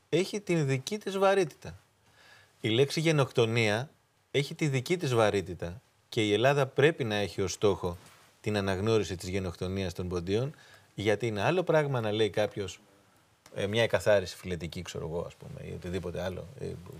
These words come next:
ε, ήταν πολύ νεκρό. Α, όπα, παιδιά, ένα λεπτάκι. Εδώ μιλάμε ότι οι άνθρωποι ξεριζώθηκαν από τον τόπο τους, σφαγιάστηκαν κατά χιλιάδες ή ταλαιπωρήθηκαν στα απίστε-, στις απίστευτες, ε,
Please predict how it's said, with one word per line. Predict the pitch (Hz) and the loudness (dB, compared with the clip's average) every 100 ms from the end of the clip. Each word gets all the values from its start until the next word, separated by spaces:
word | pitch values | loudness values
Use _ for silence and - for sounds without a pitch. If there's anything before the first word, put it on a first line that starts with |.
| 92 90 | -8 -4
ε, | 104 120 | 0 2
ήταν | 139 151 135 | 6 6 8
πολύ | 135 135 180 | 6 6 6
νεκρό. | 139 90 95 87 | 4 2 2 2
Α, | 95 113 - _ _ - | 2 0 -4 _ _ 0
όπα, | 151 156 110 | 2 4 2
παιδιά, | 104 101 113 | 2 -4 -4
ένα | 113 104 | -4 -4
λεπτάκι. | 90 - 92 - _ _ - _ | -6 -10 -14 -16 _ _ -20 _
Εδώ | - 190 214 | 0 4 4
μιλάμε | 165 180 196 | 4 2 2
ότι | 175 160 | 2 0
οι | |
άνθρωποι | 185 175 | 0 -2
ξεριζώθηκαν | - 143 127 156 165 139 | 2 2 4 4 4 2
από | 120 | 0
τον | 98 95 | 0 0
τόπο | 165 185 | 0 0
τους, | 185 180 - - _ - | -2 -6 -10 -20 _ -4
σφαγιάστηκαν | - 147 156 170 - 151 | 0 4 6 4 4 2
κατά | 120 107 101 | 4 2 0
χιλιάδες | 107 147 185 170 - | 2 2 2 -2 -8
ή | - 180 | -2 0
ταλαιπωρήθηκαν | 214 170 151 135 131 175 180 180 180 - - - - - | 2 4 4 2 2 0 2 0 0 -6 -20 -20 -20 -4
στα | - 156 | 4 4
απίστε-, | 143 202 220 - 147 123 | 6 2 2 6 4 4
στις | - 135 | -6 0
απίστευτες, | 127 165 220 175 143 131 - - - - | 2 2 2 2 4 2 0 -12 -12 2
ε, | 113 107 98 90 | 4 6 6 4